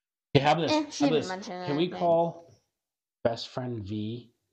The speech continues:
Speaker 1: and best friend A, Agent J-, V and Agent A?
Speaker 2: No, Sparkle, Unicorn V,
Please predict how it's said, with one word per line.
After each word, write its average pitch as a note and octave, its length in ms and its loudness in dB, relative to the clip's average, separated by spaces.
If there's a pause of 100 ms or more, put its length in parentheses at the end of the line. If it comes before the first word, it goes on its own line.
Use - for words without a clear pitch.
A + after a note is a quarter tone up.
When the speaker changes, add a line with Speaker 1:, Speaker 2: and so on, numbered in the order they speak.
Speaker 1:
and G2+ 160 -10
best G#2 240 -6
friend G#2 320 -10
A, G2 400 -10 (500)
Agent G#2 500 -8
J-, G2+ 300 -10 (180)
V G#2 460 -8
and G#2 140 -12
Agent G2 560 -12 (460)
A? G2+ 400 -10 (1200)
Speaker 2:
No, G3+ 160 -6
Sparkle, A3+ 680 -2
Unicorn G#3 720 -8
V, F#3+ 500 -6